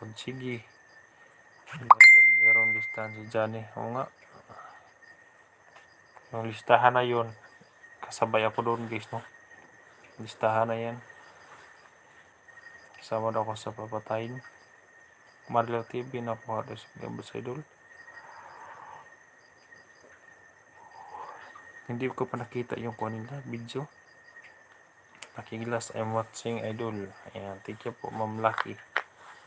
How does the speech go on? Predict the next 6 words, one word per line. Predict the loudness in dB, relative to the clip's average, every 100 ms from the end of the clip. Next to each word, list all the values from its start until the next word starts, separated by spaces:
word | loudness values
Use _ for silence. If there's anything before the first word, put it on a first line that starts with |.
| -20 -14 -14 -10 -4
La-, | 2 2 2 -6 -2
Lucky | 0 0 -2 -2
Glass. | -2 0 0 -2 -2 -8
Ayan, | -12 -10
tap. | -10 -10 -14 -20 -20 -20 -20 -20 -20 -20 -20 -20 -20 -20 -20 -20 -20 -20 -20 -20 -20 -20 -20 -20 -20 -20 -20 -20 -20 -20 -20 -20 -20 -20 -20 -20 -20 -20 -20 -18 -20 -20 -20 -18 -8
Eric, | -6 -4